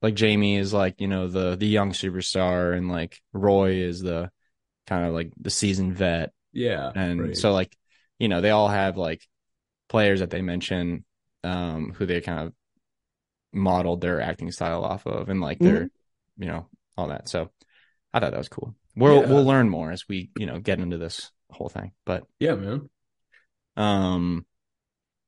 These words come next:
Speaker 1: before we go into Ahsoka, wanna ask, anything popping in your neck of the woods?
Speaker 2: Oh, funny you should ask.
Speaker 1: I have no idea, you know.
Speaker 2: Funny you should ask, because Adrian actually just recently gave me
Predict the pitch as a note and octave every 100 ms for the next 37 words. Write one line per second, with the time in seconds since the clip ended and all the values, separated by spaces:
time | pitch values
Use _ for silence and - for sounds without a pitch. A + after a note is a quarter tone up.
0 | _ _ _ C3+ B2+ B2 A#2+ A2+ A2 -
1 | A2+ A2+ B2 B2 B2+ B2 G#2+ G2 E2+ G#2+
2 | A2+ - - G#2 A2 G#2 F2+ F#2+ A#2+ A#2
3 | A2+ A2+ A2+ A#2 B2 B2+ B2+ B2+ B2+ B2+
4 | C#3 F3 A2+ G2+ G2 - F#3 G#3 C#3 -
5 | - G2+ A2 G#2 B2 G#2 G#2 A2+ A2 G2
6 | A2 G2 F2+ F#2+ - A2 G2+ G2 G#3 A3+
7 | E3+ - D3 A#2+ C3+ F2 - - _ -
8 | C3 C3+ B2+ A#2+ A#2+ A#2+ _ _ _ _
9 | _ _ - F3+ G3+ - F#2 D2 G2+ D3
10 | - A#2 A#2 - A2+ A2+ A2 A#2+ - B2+
11 | C#3+ - - E2 A2 - - - A#2